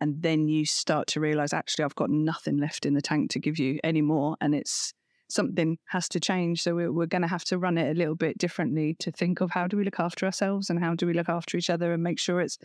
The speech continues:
really, really sustainable. Because if, if I stop doing what I'm doing, or if Ben stops doing, or Richard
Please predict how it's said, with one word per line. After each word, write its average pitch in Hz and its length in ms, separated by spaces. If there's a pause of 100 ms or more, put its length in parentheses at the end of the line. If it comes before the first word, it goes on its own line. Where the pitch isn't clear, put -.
(260)
really, 208 360
really 196 320
sustainable. 165 720
Because 165 300
if, 165 180
if 170 300
I 175 180
stop - 320
doing 165 260
what 160 120
I'm 147 100
doing, 160 320
or 151 100
if - 140
Ben 175 240
stops - 260
doing, 160 280
or 156 180
Richard 165 360